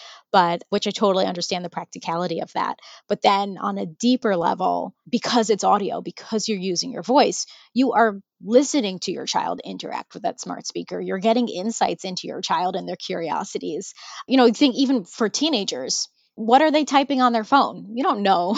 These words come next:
<laughs> what their Google searches are, but if you're in the same room with them and, and they ask Google a question, that's just the starting point for so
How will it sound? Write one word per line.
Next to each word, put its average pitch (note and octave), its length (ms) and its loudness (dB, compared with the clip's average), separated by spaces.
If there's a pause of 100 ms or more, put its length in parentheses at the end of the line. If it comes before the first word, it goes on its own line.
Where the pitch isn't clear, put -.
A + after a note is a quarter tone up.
(420)
<laughs> - 420 0
what A#3+ 240 10
their B3+ 180 8
Google G#3+ 380 2
searches G3 460 -2
are, F#3 280 4
but G3+ 260 2 (200)
if A3 160 6
you're A3 140 4
in A3 100 2
the G#3 80 0
same G3+ 260 2
room C#4 160 2
with C#4 140 4
them C4+ 320 6 (300)
and, G3+ 320 2
and G#3+ 160 4
they G3 100 4
ask G3+ 300 2
Google F#3+ 320 0
a F#3+ 60 0
question, G3 760 4 (360)
that's F#3+ 380 4
just - 220 -6
the F#3+ 80 -6
starting G#3 380 4
point F#3 400 -6
for F#3+ 360 -2 (220)
so G3 440 2